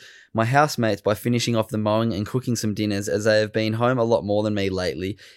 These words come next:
and keeping on top of all of the cleaning, so hoping to give back to them a bit this week. Oh, Eliza, you're an absolute legend. How good's noticing when somebody helps you carry something when you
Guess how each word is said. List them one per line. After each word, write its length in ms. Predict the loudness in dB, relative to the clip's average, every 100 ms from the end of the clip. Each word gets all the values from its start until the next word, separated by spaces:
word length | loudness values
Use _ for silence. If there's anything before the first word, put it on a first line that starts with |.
| -8
and 120 | 0
keeping 260 | 2 2
on 100 | 2
top 200 | 2 0
of 100 | 2
all 140 | 4 4
of 60 |
the 60 | 4
cleaning, 440 | -2 -2 -2 -2
so 160 | -2 0
hoping 260 | 0 0 -4
to 60 |
give 180 | -2 -2
back 240 | 0 -2
to 60 | -4
them 100 | -4
a 80 | -4
bit 220 | -4 -6
this 200 | -8 -2
week. 360 | 6 6 4 -6 _ -20 _ _ _ -2
Oh, 140 | 2 4
Eliza, 560 | 6 6 6 6 4
you're 200 | 2 2
an 60 | 2
absolute 380 | 0 0 0 2
legend. 460 | 4 4 4 0
How 120 | 0
good's 220 | 2 0 4
noticing 460 | 6 6 4 0
when 120 | -4
somebody 320 | 0 0 0 -2
helps 300 | -2 -4 -4
you 120 | -6
carry 360 | -6 -4 -2 0
something 440 | -2 -2 -2 -4
when 160 | -4
you 80 | -6